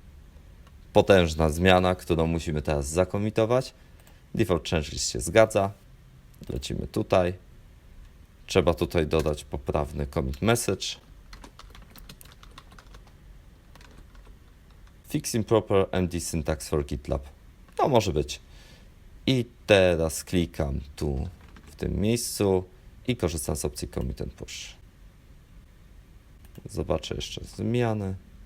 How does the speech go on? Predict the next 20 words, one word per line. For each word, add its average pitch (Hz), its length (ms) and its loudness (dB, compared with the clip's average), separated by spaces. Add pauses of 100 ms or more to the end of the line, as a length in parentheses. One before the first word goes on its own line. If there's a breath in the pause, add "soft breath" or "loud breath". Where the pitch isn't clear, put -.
Okej, 107 420 0
wszystko - 580 -10 (480 loud breath)
fajnie. 87 440 0 (600)
Leci 107 360 4
push. - 460 -8 (3000)
Co, 90 160 4
trochę 104 260 2
są 104 160 4
nerwy, 104 380 6
czy - 140 -2
to 98 140 4
się 98 120 0
naprawiło, 90 600 2
czy 90 120 -2
jeszcze - 200 -4
coś - 220 -4
innego 80 340 -2
się - 140 -10
nie 73 120 -6
stanie. 82 480 -2